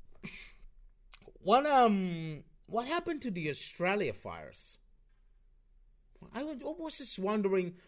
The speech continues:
what happened to the Australia fires here. That's, that's weird.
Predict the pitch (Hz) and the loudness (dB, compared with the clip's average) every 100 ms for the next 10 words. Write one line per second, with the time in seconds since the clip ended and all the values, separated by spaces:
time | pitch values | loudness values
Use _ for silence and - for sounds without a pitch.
0 | _ _ 127 175 202 220 220 190 - 156 | _ _ -4 -2 2 2 2 0 2 4
1 | 147 127 - 151 165 160 101 - 92 85 | 4 4 -2 2 2 2 -2 -2 -6 -6
2 | - 98 80 67 120 185 - - - - | -10 -10 -10 -12 -10 -10 -10 -12 -14 -20
3 | - - - 233 - 190 254 87 | -20 -18 -12 -10 -6 -6 -6 -8